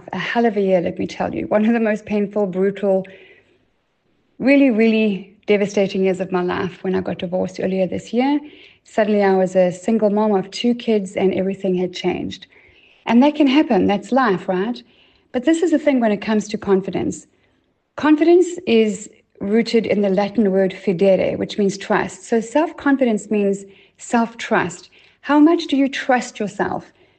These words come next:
to go and do something or have that conversation or apply for that job or, um, put your hand up for that promotion or start your business, write that book? It all comes down to self-confidence. I'd love you to write down on a, on a scale of one to ten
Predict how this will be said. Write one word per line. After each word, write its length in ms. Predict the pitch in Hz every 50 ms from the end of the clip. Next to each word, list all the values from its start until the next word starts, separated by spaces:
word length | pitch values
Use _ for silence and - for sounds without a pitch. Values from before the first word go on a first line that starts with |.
| _ -
to 120 | - -
go 240 | 190 214 214 208 208
and 200 | 208 202 202 196
do 120 | 180 190 190
something 520 | 185 - 190 175 170 170 - 170 165 156
or 100 | 190 196
have 260 | 190 - 226 214 185
that 160 | 202 196 185
conversation 920 | - - 190 185 180 185 170 - 185 180 170 - - - 180 175 - - - - - _ -
or 100 | - 208
apply 360 | 208 208 - - 269 247 240
for 140 | 240 233 208
that 240 | 185 185 180 180 -
job 380 | - 190 180 - 185 185 - -
or, 300 | 208 196 190 190 190 185 - - - - - _ _ _
um, 480 | - 190 190 185 180 180 185 180 185 - - - _ - - -
put 160 | 262 240 254
your 80 | 247
hand 260 | 196 208 262 262 240 240
up 100 | 220 -
for 100 | 226 190
that 200 | 196 190 190 -
promotion 640 | - 202 190 185 180 180 180 - 190 175 170 175
or 120 | - - 202
start 440 | - - - - 262 262 247 240 -
your 80 | 226
business, 480 | 202 185 202 190 190 185 170 170 - -
write 320 | 190 202 220 233 214 -
that 220 | - 202 185 185 -
book? 280 | - 165 - - - - - - - - - - _ _ _ _ -
It 80 | - 240
all 100 | 294 302
comes 320 | 294 - 269 294 277 285
down 320 | - 233 214 214 214 208 202 - -
to 440 | 208 190 190 190 185 185 185 - - _ _ _
self-confidence. 800 | - - - 208 196 202 - 220 208 190 196 180 180 185 180 -
I'd 120 | 226 226
love 180 | 233 277 302 302
you 80 | 311 -
to 140 | - 240
write 240 | 220 208 202 208 202
down 180 | 214 196 196 190
on 100 | 185 185
a, 160 | 180 170 170 165 - - - _ _
on 100 | - 202
a 60 | 208 202
scale 260 | 202 - 294 294 302
of 120 | 294 233
one 200 | 233 233 233 233 233
to 120 | - 214
ten 540 | 185 - 208 208 175 151 - - 190 175